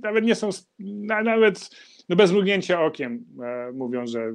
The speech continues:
walczyli o pokój, że wspierali światowy komunizm i że nie mają sobie nic do zarzucenia z tego, co robili właśnie w latach, e, siedemdziesiątych czy osiemdziesiątych. Nawet zresztą jednego takiego posła, pamiętam, spotkaliśmy kiedyś, e, tutaj,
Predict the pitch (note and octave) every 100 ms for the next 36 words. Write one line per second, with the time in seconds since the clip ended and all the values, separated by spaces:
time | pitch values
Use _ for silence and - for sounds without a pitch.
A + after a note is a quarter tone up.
0 | A#2 B2 B2 A#2 B2+ A#2+ B2+ A#2+ A2 D#3+
1 | - C#3 C3 B2+ C3 B2+ A#2+ A2+ - B2
2 | A#2 A2+ A#2+ - A2+ A2+ A#2+ B2 A#2+ A#2+
3 | A#2 A#2 A2+ A#2 A2+ A2+ A2+ - A#2 A2
4 | A2+ A#2 A2+ G#2+ _ - - - A#2+ A#2+
5 | A#2+ C3 A#2+ A#2+ A#2+ - A#2 A#2+ B2 A2+
6 | A2+ A2+ A2 A2 A#2 A2 A2 G#2+ G2+ -
7 | _ _ _ _ - B2+ C#3 C3 B2 B2
8 | C3 B2+ B2 C3 B2 B2 C3 B2+ C#3 A#2+
9 | A#2 C#3+ C3+ C#3 B2+ A#2+ B2 C#3 C3+ C3+
10 | C3+ A#2+ D3 A#2+ B2+ A#2 B2+ - A#2+ A#2+
11 | A#2 A#2+ - A#2+ A#2 B2+ A2+ A#2 - _
12 | - A#2 A#2 - A#2 A2 -